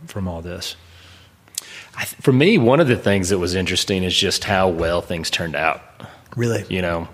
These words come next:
Speaker 2: I think I was a little nervous. I was probably too dumb to be as nervous as I should have been
Speaker 1: Yeah.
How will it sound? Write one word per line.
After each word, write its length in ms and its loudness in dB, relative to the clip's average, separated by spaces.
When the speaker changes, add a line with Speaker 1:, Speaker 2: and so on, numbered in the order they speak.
Speaker 2:
I 80 0
think 200 0
I 60 4
was 120 0
a 60 0
little 240 4
nervous. 300 4
I 60 4
was 100 2
probably 400 4
too 220 2
dumb 500 2
to 140 -4
be 400 -2
as 140 -2
nervous 420 0
as 120 -2
I 80 2
should 240 2
have 100 -8
been 300 -2
Speaker 1:
Yeah. 160 -4